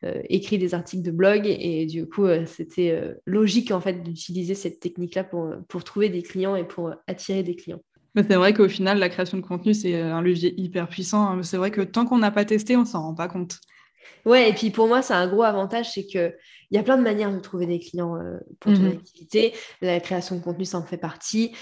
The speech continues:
Speaker 1: mais tu peux effectivement faire de la prospection, tu peux aussi te rendre à des événements, tu peux faire marcher ton réseau, utiliser le bouche à oreille. Enfin bref, il y a plein de manières de, de trouver des clients. Mais je trouve que ce qui est chouette avec la création de contenu,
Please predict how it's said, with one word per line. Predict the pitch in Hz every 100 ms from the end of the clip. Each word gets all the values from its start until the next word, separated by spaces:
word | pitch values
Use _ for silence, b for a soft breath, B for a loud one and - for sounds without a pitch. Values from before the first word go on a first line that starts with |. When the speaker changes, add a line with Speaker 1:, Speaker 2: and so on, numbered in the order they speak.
| 226 -
Speaker 1:
mais | 185
tu | 180 -
peux | 202
effectivement | 180 - 180 185 180 - _
faire | 185
de | 170
la | 165
prospection, | 170 - 165 - 240 233
tu | -
peux | 185
aussi | 180 -
te | -
rendre | 196 175
à | 170
des | 170 165 170
événements, | 165 170 226 226 214 214
tu | - 165
peux | 170
faire | - 170
marcher | 170 -
ton | 170 160
réseau, | 160 214 220
utiliser | 196 190 175 175
le | 170
bouche | 165 -
à |
oreille. | 156 190
Enfin | 185
bref, | 165 170
il | 151
y |
a | -
plein | 214
de | 202 170
manières | 170 175 185 180
de, | 175 - -
de | 175
trouver | - 190 190
des | 175
clients. | - 185 220 B B B -
Mais | 214
je |
trouve | 254
que | 247
ce |
qui | -
est | 202
chouette | 226
avec | 220 196
la | 180
création | 196 190 202
de | 185
contenu, | 180 160 196 240